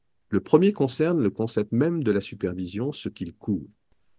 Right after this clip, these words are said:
Le deuxième s'intéresse à l'état du développement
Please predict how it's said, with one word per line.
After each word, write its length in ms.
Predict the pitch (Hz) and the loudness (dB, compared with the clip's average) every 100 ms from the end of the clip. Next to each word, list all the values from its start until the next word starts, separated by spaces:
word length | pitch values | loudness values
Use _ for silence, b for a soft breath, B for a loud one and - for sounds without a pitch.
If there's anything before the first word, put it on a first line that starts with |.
| - | -6
Le 160 | 90 92 | 0 8
deuxième 360 | 135 156 196 | 8 8 6
s'intéresse 540 | 190 123 120 139 170 95 | 6 4 6 4 4 4
à 40 | |
l'état 320 | 98 123 160 | 4 6 4
du 160 | 135 95 | 4 4
développement 720 | 104 95 90 - 98 160 165 | 4 4 0 2 0 0 -2